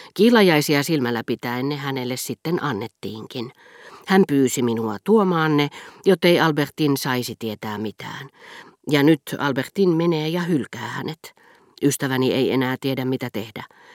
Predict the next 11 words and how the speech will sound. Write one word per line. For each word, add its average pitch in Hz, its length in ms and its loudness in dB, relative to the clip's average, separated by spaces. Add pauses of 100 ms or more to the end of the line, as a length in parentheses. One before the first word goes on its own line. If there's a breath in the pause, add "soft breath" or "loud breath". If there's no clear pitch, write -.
(160 loud breath)
Hänen 160 260 6
on 156 160 4
pakko 151 240 -4
palauttaa 131 560 -4
rahat, 123 360 -6 (480 loud breath)
ellei 147 240 4
hän 139 160 2
mene 131 220 2
naimisiin 123 640 -2
Albertinin 127 640 -8
kanssa. 135 440 -10